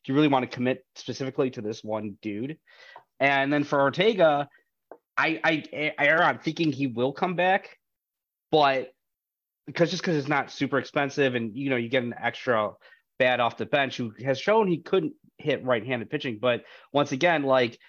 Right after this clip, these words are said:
I could also see them maybe wanting a roster spot and trying somebody else in that position. So for those two, those are the two guys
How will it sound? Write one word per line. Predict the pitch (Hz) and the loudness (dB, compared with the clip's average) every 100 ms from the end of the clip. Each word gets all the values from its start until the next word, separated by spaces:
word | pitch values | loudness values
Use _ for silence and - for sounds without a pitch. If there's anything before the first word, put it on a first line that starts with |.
| _ | _
I | 135 | -4
could | 151 | 2
also | 156 156 | 2 0
see | 123 143 | -4 -2
them | 131 | 0
maybe | 123 127 | 2 0
wanting | 117 120 113 | 2 0 0
a | |
roster | 110 120 127 123 | 0 0 0 -2
spot | - 113 101 | -4 -2 -2
and | 98 | -2
trying | 120 98 | -6 -4
somebody | 117 110 | -4 -2
else | 104 113 | -2 -4
in | 107 | -8
that | 98 | -8
position. | 101 104 98 85 | -10 -12 -12 -12
So | 110 | -10
for | 135 | -2
those | 175 175 | -2 -2
two, | 147 | -2
those | 151 190 | 0 0
are | 190 | -2
the | |
two | - 143 | -2 0
guys | 123 117 | 2 0